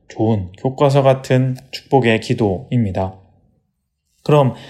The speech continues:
이 바울의 축복의 기도에 대해서 조금 자세히 살펴보도록 하겠습니다. 무슨 축복의 내용인 것인가? 십사 절, 십오 절은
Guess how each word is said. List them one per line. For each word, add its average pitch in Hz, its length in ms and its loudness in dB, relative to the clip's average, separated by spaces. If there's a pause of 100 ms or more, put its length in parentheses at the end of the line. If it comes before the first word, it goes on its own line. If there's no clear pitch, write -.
(160)
이 151 80 2
바울의 160 380 2
축복의 180 400 0
기도에 139 480 4
대해서 120 420 2
조금 120 300 0
자세히 123 400 -2
살펴보도록 123 720 -2
하겠습니다. 104 680 -4 (440)
무슨 143 440 2
축복의 127 680 2
내용인 113 380 4
것인가? 101 600 -4 (1040)
십사 170 500 0
절, 175 240 4
십오 143 360 2
절은 117 440 2